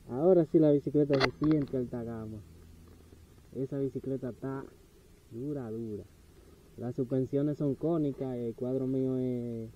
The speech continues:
recto, se lo adapté con un juego de taza que compré por internet. Adaptación a cónico, funciona nítido ahí.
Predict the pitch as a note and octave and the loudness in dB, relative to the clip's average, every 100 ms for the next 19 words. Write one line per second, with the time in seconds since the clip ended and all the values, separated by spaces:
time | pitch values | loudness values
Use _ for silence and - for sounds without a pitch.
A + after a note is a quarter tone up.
0 | - - C3+ D3 C3 B2 A#2+ A#2 G#2+ G#2+ | -20 -14 -4 0 0 -4 -8 -8 -6 -8
1 | G#2 C#3+ C3 A#2+ A#2 A#2+ B2+ A#2+ A#2+ A2+ | -4 -2 -2 -4 -6 -6 -6 -4 -2 -2
2 | - C#3 C3+ - B2 - - - - - | -2 -2 -4 -6 -12 -14 -20 -20 -20 -20
3 | - - - B2 C3 B2+ C3+ C3 C#3 C3 | -20 -20 -10 0 2 4 2 2 2 2
4 | B2+ B2+ D#3 D3+ - - - - - - | 0 0 0 -4 -10 -20 -20 -20 -20 -20
5 | - - - - - A#2 A#2 A#2 A#2+ A2 | -20 -20 -20 -20 -8 -4 -2 0 0 -2
6 | A#2 - C3 B2+ - D3 C3+ - B2+ - | -4 -2 -2 -2 2 2 2 -2 -8 -12
7 | - - - - - - A#2 A#2 B2 A#2 | -20 -20 -20 -20 -20 -10 -8 -4 -4 -2
8 | B2 D3 D3+ D3 D3+ F3 | -2 -2 0 0 0 -2